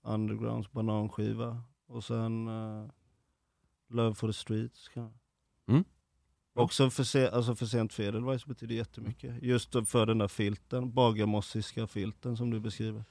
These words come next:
Speaker 2: Ja, men eller hur?
Speaker 1: <laughs>
Speaker 2: Ja, men det är precis.
Speaker 1: Nej, men
Speaker 2: Det,
Speaker 1: det,
Speaker 2: det är
Speaker 1: jag
Speaker 2: ett bra
Speaker 1: kommer
Speaker 2: exempel.
Speaker 1: första gången jag hörde, det var det första jag skrev till Jocke också, för jag hörde den här Kär i en ängel på radion. Och då kände jag, men alltså, det här låter som Håkan, men jag vet att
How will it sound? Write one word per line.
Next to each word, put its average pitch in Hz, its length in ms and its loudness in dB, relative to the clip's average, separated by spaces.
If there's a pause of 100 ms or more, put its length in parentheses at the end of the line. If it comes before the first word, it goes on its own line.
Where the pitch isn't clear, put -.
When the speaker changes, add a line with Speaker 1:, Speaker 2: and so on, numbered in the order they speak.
(120)
Speaker 2:
Ja, 147 160 8
men 180 120 10
eller 190 160 12
hur? 135 320 10 (460)
Speaker 1:
<laughs> 165 60 10
Speaker 2:
Ja, 185 80 10
men 208 100 12
det 220 60 10
är 202 40 4
precis. 190 300 6
Speaker 1:
Nej, 165 140 12
men 180 100 12
Speaker 2:
Det, 208 100 12
Speaker 1:
det, 202 100 8
Speaker 2:
det 185 120 10
är - 0 -
Speaker 1:
jag 214 60 12
Speaker 2:
ett 208 60 12
bra 208 100 12
Speaker 1:
kommer 233 60 12
Speaker 2:
exempel. 214 240 12
Speaker 1:
första 202 180 10
gången 208 200 12
jag 185 100 12
hörde, 170 280 10
det 156 60 4
var 196 140 10
det 180 80 6
första 160 280 4
jag 147 100 8
skrev 135 240 6
till 190 120 4
Jocke 185 240 4
också, 120 240 2
för 147 100 4
jag 139 80 10
hörde 143 440 8
den 139 120 4
här 120 140 6
Kär 127 260 6
i 123 80 6
en 131 100 8
ängel 120 360 6
på 143 100 -2
radion. 120 400 6 (1400)
Och 170 100 4
då 170 120 10
kände 202 240 8
jag, 156 60 6
men 196 200 8
alltså, 185 200 4
det 180 100 6
här 208 180 12
låter 156 260 8
som 156 160 8
Håkan, 160 640 6
men 156 400 6
jag 151 260 6
vet 156 460 4
att - 320 -2